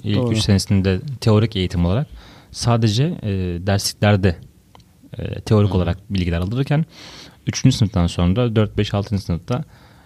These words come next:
Speaker 1: belli bölümlerde, belli haftalarda orada eğitim görüyorlar.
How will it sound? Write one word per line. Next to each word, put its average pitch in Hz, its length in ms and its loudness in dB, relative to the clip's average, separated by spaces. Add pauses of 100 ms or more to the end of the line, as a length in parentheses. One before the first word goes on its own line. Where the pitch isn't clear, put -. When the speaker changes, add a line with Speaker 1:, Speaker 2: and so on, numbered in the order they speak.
(160)
Speaker 1:
belli 113 400 0
bölümlerde, 90 580 2
belli 113 320 2
haftalarda 95 720 -4 (520)
orada 139 220 4
eğitim 92 280 2
görüyorlar. 76 640 -6